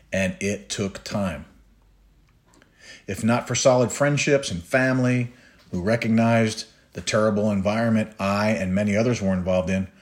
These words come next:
we might still be caught in a culture of man worship today. And I thank God every day for the liberty and freedom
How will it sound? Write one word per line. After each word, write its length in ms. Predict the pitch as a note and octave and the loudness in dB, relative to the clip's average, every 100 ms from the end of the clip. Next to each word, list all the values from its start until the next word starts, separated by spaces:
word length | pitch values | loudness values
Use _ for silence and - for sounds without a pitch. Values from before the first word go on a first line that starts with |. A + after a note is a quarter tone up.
| _ | _
we 120 | - C#3+ | -4 0
might 180 | D#3 | 0
still 240 | D3 - D#3 | 0 -2 0
be 100 | C3+ | -2
caught 400 | - D3 B2+ - | 0 2 2 0
in 100 | G#2 | -6
a 40 | |
culture 400 | F#2+ G#2+ G#2 - | -4 -4 -4 -4
of 260 | G2 F#2 - - - _ | -6 -6 -14 -20 -20 _
man 300 | G2 A#2+ B2+ | 0 2 2
worship 340 | G#2+ G2+ B2 | 2 0 -4
today. 340 | - A#2 C#3 F2+ - _ _ _ _ _ _ _ - - | -2 0 0 -2 -14 _ _ _ _ _ _ _ -20 -10
And 80 | G2 | -2
I 80 | B2 | -2
thank 260 | B2 B2+ A2 | 0 0 2
God 220 | A#2+ A#2+ | 2 2
every 240 | C3 B2 | 2 0
day 240 | A2+ B2+ A#2+ | 0 0 0
for 140 | G#2 | -2
the 100 | G2 | -2
liberty 400 | G#2 A2 A#2+ A#2+ | 0 0 -2 -2
and 120 | G2 | -2
freedom 600 | - A#2+ B2 B2 A#2+ A#2+ | -4 -2 0 2 2 0